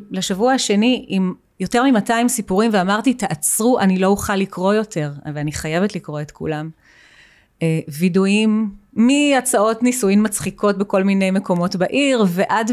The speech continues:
וידויים עמוקים. קיבלנו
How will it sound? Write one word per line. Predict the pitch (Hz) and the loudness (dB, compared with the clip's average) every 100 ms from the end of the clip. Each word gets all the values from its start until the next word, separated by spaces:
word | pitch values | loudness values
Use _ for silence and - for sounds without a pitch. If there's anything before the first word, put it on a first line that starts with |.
| 214 | 0
וידויים | 240 190 196 247 262 247 - | 0 2 2 4 2 0 -6
עמוקים. | 190 180 175 - - - 302 285 233 202 - | -6 -4 -8 -16 -8 -2 2 2 2 0 -4
קיבלנו | _ 185 196 214 226 220 | _ -8 -6 -4 -4 -4